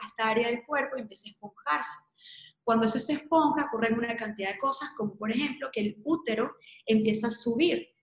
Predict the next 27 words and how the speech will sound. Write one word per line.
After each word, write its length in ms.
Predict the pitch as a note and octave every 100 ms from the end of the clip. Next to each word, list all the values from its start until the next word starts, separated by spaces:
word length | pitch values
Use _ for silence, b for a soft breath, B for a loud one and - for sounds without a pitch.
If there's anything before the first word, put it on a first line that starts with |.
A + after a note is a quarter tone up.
| -
y 80 | G#3+
el 140 | A3
cuello 220 | G#3+ A3
uterino 260 | G#3+ G#3 G3+
empieza 240 | G#3+ G#3 -
a 40 |
subir. 360 | - A3 D#4+ - _ _ _
¿Qué 100 | -
pasa 220 | B3+ D4+ F#4
si 120 | E4
de 80 | A#3+
repente 360 | A3 A3+ B3
la 80 | C#4+
mujer 520 | A3+ G#3+ A#3+ A#3+ D4 - - _ _ _ _ -
no, 380 | A#3 A#3+ A#3+ A#3+
no, 200 | A#3 A#3
no 100 | A#3+
está 380 | A3 C4+ C4+ -
ready, 320 | A3 B3 A3+ A3
no 80 |
está 160 | G#3+ A#3
lista 540 | A#3+ A3+ - A#3+ B3 - - _ _ -
para 220 | A3 G#3+
poder 180 | A3 G#3+
recibir 300 | A3 - G#3+
una 120 | A3+
penetración? 580 | A3+ G3 - - G3 D3